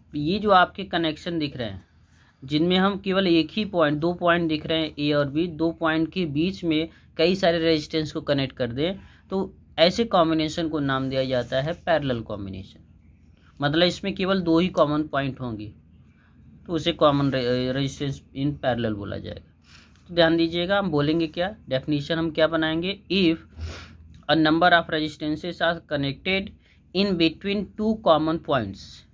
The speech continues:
यहाँ पे देख रहे हैं दो कॉमन पॉइंट्स ए और बी के बीच में तीन रेजिस्टेंस मैंने कनेक्ट कर दिया है, तो इसे बोला जाएगा पैरेलल कॉम्बिनेशन। और इस कंडीशन में देखिए करंट तीनों में इंडिविजुअल होगा, अलग अलग होगा।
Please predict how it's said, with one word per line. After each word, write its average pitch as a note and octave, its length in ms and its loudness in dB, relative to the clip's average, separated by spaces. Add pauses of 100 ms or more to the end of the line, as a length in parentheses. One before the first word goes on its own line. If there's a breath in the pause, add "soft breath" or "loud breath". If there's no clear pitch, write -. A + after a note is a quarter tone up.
(160)
यहाँ C#3 140 -2
पे D3 140 -4
देख D#3+ 240 0
रहे F3 100 -2
हैं F#3 140 -4
दो D#3 140 -2
कॉमन D3+ 320 0
पॉइंट्स D3 440 -4
ए C#3+ 80 -2
और C#3+ 180 2
बी C#3 180 -2
के C#3+ 160 -4
बीच C#3 300 -4
में F3+ 100 -4
तीन C#3+ 240 -4
रेजिस्टेंस B2+ 460 -6
मैंने C3+ 200 -4
कनेक्ट F3+ 340 0
कर B2 100 -2
दिया G#2 280 -8
है, G2 100 -14 (400 soft breath)
तो G#3 80 -6
इसे G3 160 -4
बोला D3+ 280 4
जाएगा C#3 300 0
पैरेलल E3 360 0
कॉम्बिनेशन। A2+ 640 -8 (340 soft breath)
और D#3 100 0
इस F3 120 -2
कंडीशन F#3+ 420 0
में G3 120 -2
देखिए F#3 280 -2
करंट F3+ 500 0 (360)
तीनों G3 320 0
में F3 220 0
इंडिविजुअल D#3+ 680 2
होगा, A#2 260 -4
अलग D3 360 2
अलग A#2+ 220 -2
होगा। G2+ 320 -14